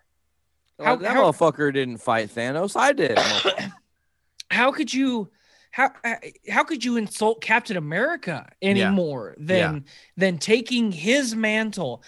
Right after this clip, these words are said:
Speaker 2: It's not your, it's not your decision who to give it to. It was his.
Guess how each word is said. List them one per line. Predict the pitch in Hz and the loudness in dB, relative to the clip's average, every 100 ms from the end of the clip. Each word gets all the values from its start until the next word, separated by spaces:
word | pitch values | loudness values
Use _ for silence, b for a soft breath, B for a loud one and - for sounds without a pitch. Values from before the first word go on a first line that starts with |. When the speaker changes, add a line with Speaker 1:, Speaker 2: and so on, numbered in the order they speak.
| B | B
Speaker 2:
It's | 240 240 | -4 0
not | 320 339 180 | 2 2 2
your, | 196 233 262 226 190 B B - | 0 4 6 6 2 B B -8
it's | 262 | -2
not | 349 254 | 0 0
your | 196 254 240 | 2 0 0
decision | 202 - 208 180 156 | -2 0 0 0 -4
who | 151 185 | -4 -4
to | |
give | 156 160 143 | -4 -4 -4
it | - | -8
to. | 147 110 - _ b b b b b | -10 -12 -14 _ b b b b b
It | 240 233 | 2 2
was | 190 - | -2 -6
his. | 220 262 180 107 - - | 2 2 2 -2 -16 -20